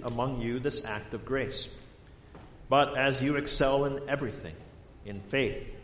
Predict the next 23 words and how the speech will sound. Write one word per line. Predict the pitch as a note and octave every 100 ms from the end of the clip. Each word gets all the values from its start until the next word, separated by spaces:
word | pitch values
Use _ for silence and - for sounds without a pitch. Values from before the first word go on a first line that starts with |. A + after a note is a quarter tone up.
| -
in | A2 A2
speech, | - - D3+ - - - - - -
in | C3 C#3+
knowledge, | C3+ C#3+ C3+ G#2 F2+ A#2
in | C3+
all | - C3+ D#3 - C3+
earnestness, | C#3 A#2 - G2 F#2+ - - - - -
and | C#3 D3
in | D#3
our | C#3+ D3+ D#3+
love | D3+ D#3 D3
for | D#3+
you, | D3 D#3 A2 E2 - - - - - -
see | - D3+ D3+
that | C#3+ D3
you | D3+ D3+
excel | - - E3 A#2+ G#2+
in | - A2+
this | C3 - B2+
act | A#2+ -
of | A#2 -
grace | D3 G2+ - - -
also. | A2+ G2+ - E2+